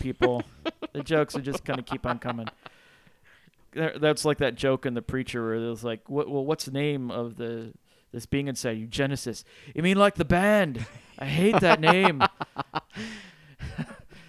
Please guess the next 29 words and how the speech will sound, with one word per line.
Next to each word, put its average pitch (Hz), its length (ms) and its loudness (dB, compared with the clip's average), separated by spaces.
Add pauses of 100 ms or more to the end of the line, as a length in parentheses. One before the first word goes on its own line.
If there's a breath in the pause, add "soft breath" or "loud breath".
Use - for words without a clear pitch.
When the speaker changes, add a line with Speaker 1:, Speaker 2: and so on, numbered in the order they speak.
(1040 loud breath)
Speaker 1:
But 156 280 6
anyways, 170 880 2
N-, 151 280 -4
Nirvana 165 420 0
is 151 240 -4
a 147 80 0
place 143 440 -4
where 131 200 0
you 131 180 -2
can 127 220 -6
escape - 640 -4
the 135 100 -4
cycle 131 400 -2
of 123 80 -4
life 127 240 -2
and 123 100 -6
death. 123 220 -2
It's - 180 -8
not 170 200 -2
like - 200 -2
heaven. 143 480 -4 (320 loud breath)
It's - 220 -8
more 147 240 -2
like 147 320 -2 (180)
a, 123 280 -4
a 127 160 -8
state - 340 -6
of 127 140 -4
oblivion 120 640 -6